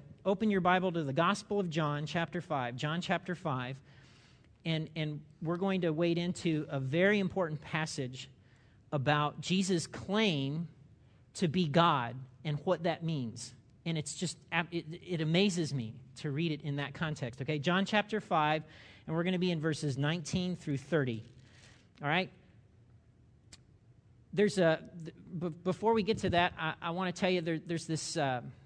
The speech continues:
there's this scene, okay? There's this, this interchange that happens between Jesus and Pilate, uh, when he's arrested, and, and Pilate more or less says to Jesus, you know, "Don't you, don't you realize who I am? I mean,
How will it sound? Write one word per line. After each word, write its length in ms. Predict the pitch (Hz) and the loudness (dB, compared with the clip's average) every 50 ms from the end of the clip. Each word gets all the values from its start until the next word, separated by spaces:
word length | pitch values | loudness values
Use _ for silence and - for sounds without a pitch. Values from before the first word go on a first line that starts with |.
| - - - - - - | -20 -20 -20 -20 -8 -4
there's 180 | 170 160 - | -4 -4 -2
this 160 | - 175 156 | -2 -2 -2
scene, 520 | - - - - 220 214 202 180 165 151 143 | -2 -4 -2 0 2 2 4 2 0 -2 -4
okay? 300 | 143 - 165 165 165 170 | -4 0 2 2 2 2
There's 200 | 160 160 156 - | 2 -2 -4 -4
this, 220 | - 160 156 - - - - | -4 -6 -6 -8 -12 -12 -8
this 180 | 160 151 - - | -6 -6 -6 -4
interchange 480 | 190 190 196 185 - 190 170 170 - | -4 -2 -2 -2 -2 -2 -4 -4 -4
that 120 | 156 151 139 | -4 -4 -4
happens 340 | 156 156 156 165 151 143 | -4 -4 -4 -4 -8 -8
between 360 | - - 139 - 160 143 135 131 | -8 -10 -8 -6 -4 -4 -2 -2
Jesus 400 | 120 156 175 165 170 170 156 - | -2 -2 -4 -2 -4 -4 -4 -4
and 120 | 151 123 | -6 -6
Pilate, 420 | - - 175 160 135 123 123 143 - - - - - - - - - - - - - - - - - - - - - - | -2 0 0 0 0 0 -4 -6 -10 -14 -20 -20 -20 -20 -20 -20 -20 -20 -20 -20 -20 -20 -20 -20 -20 -20 -20 -20 -10 -4
uh, 240 | 143 135 127 120 - - - _ - - - - - - - - - _ _ _ - 160 | -2 -2 -2 -2 -4 -8 -12 _ -20 -20 -20 -20 -20 -20 -20 -20 -20 _ _ _ -10 -4
when 160 | 156 170 175 | -2 0 0
he's 200 | 185 185 160 127 | 2 0 0 0
arrested, 460 | 151 143 151 160 165 - - 156 139 | 0 2 2 2 2 2 -2 -4 -4
and, 160 | 139 135 143 - | -4 -4 -6 -6
and 160 | - 151 139 - | -6 -8 -8 0
Pilate 340 | - 175 180 180 170 - | 2 4 4 4 4 0
more 180 | 175 175 180 175 | -2 -2 0 0
or 40 | 165 | 0
less 240 | 160 165 156 156 - | 2 2 0 0 0
says 280 | - 165 160 156 - - | -2 -2 -2 -2 -2 -4
to 100 | - 143 | -6 -6
Jesus, 500 | 127 139 143 143 139 135 131 135 - - - - - - - - - _ _ - - _ - _ _ _ _ - | -4 -4 -4 -2 -2 -4 -4 -6 -8 -12 -18 -20 -20 -20 -20 -20 -20 _ _ -20 -20 _ -20 _ _ _ _ -6
you 120 | 170 151 | -6 -4
know, 80 | 117 113 117 | -4 -6 -6
"Don't 220 | - 220 247 - - | -4 -4 -4 -4 -6
you, 120 | 196 - - - | -8 -8 -10 -10
don't 160 | - 208 220 - | -8 -8 -6 -4
you 60 | 175 | -4
realize 260 | 165 196 202 196 185 | -4 -2 -2 -4 -4
who 80 | - 208 | -4 -4
I 120 | 185 160 | -4 -4
am? 260 | 151 170 190 202 190 - | -4 -4 -4 -4 -4 -6
I 40 | 156 | -8
mean, 120 | 147 139 | -10 -12